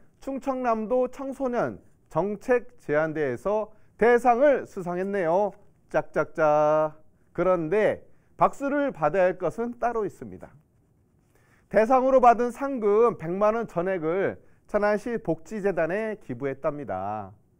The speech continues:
천안시 청소년 수련관 홍진희 청소년 운영위원회 위원장은 상금은 의미 있는 곳에서 사용하는 것이 좋겠다는 의견을 모아주셔서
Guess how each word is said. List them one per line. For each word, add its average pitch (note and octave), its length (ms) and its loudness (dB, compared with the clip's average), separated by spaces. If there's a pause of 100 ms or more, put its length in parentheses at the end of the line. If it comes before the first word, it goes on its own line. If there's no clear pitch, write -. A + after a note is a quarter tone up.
(640)
천안시 A#3+ 680 0
청소년 C4 540 -4
수련관 A#3 540 -2
홍진희 A#3 720 -4
청소년 B3+ 720 -6 (280)
운영위원회 G3 960 0
위원장은 C3 880 -6 (420)
상금은 B3 800 -2
의미 C4 480 -2
있는 A#3+ 240 -4
곳에서 G#3+ 580 0
사용하는 G#3+ 460 -4
것이 F3 280 -6
좋겠다는 D#3 760 -6 (260)
의견을 B3+ 540 2
모아주셔서 D3+ 920 -2